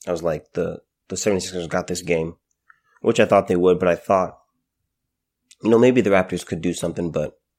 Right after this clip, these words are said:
yeah, the, the Raptors, the Raptors did nothing. I mean, not the Raptors, but the Nuggets and Blazers.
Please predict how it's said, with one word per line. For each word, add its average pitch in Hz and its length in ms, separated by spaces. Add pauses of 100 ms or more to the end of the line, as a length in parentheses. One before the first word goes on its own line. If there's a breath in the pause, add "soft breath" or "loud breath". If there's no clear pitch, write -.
(720)
yeah, 73 260 (120)
the, - 320
the 95 80
Raptors, 87 380 (100)
the 101 80
Raptors 87 300
did 82 100
nothing. 78 380 (2000)
I 95 60
mean, 104 80
not 101 140
the 90 80
Raptors, 85 400
but 90 260 (680)
the 85 360
Nuggets 87 340
and 85 120
Blazers. - 500